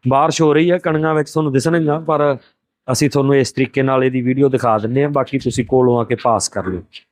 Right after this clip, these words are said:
ਸੋ ਇੱਕ ਹੀ ਮੱਝ ਸੀ ਦੋਸਤੋ ਅੱਜ ਦੀ ਵੀਡੀਓ 'ਚ ਤੁਹਾਨੂੰ ਦਿਖਾਉਣੀ ਸੀ, ਤੇ ਇਹ ਝਮੇਲੀ ਪਿੰਡ ਦੇ ਵਿੱਚੋਂ ਤੁਹਾਨੂੰ ਵੀਡੀਓ ਦਿਖਾਈ ਹੈ।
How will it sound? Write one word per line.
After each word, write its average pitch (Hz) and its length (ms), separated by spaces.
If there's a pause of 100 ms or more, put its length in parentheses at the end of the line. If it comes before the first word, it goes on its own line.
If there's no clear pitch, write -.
(140)
ਸੋ 196 160
ਇੱਕ 208 180
ਹੀ 233 60
ਮੱਝ 202 240
ਸੀ 165 160
ਦੋਸਤੋ 156 340 (120)
ਅੱਜ 143 120
ਦੀ 143 140
ਵੀਡੀਓ 139 280
'ਚ 139 60
ਤੁਹਾਨੂੰ 127 220
ਦਿਖਾਉਣੀ 117 360
ਸੀ, 143 180 (440)
ਤੇ 185 80
ਇਹ 190 300
ਝਮੇਲੀ 180 440
ਪਿੰਡ 151 240
ਦੇ 139 120
ਵਿੱਚੋਂ 131 240
ਤੁਹਾਨੂੰ 123 280
ਵੀਡੀਓ 123 280
ਦਿਖਾਈ 95 400
ਹੈ। 80 120